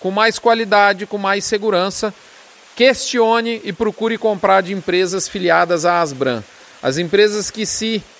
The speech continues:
que se valem, que se prezam no mercado, fazem o uso da afiliação a esta entidade. Pessoal, é isso por, por, por, por hora com relação ao mercado. A notícia é boa,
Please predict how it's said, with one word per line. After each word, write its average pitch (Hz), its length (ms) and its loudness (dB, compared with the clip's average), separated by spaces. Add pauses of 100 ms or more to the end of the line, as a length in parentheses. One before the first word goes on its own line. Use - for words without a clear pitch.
(320)
que 180 120 -4
se 202 320 -2
valem, 226 720 2 (640)
que 170 80 -8
se - 180 -8
prezam 226 600 2
no 226 100 -4
mercado, 196 640 0 (320)
fazem 214 840 0
o 208 60 -2
uso 190 640 -4
da 180 220 2
afiliação 180 680 -2
a 165 60 0
esta 165 300 0
entidade. 127 600 -2 (480)
Pessoal, 233 320 6
é 233 60 6
isso 254 420 -2
por, 214 160 -2
por, 202 300 -2 (180)
por, 185 200 -2
por 196 300 2
hora 226 320 6
com 208 140 -4
relação 196 420 0
ao 196 60 -4
mercado. 190 600 0 (300)
A 165 100 -4
notícia 202 360 -2
é 214 40 4
boa, 208 420 4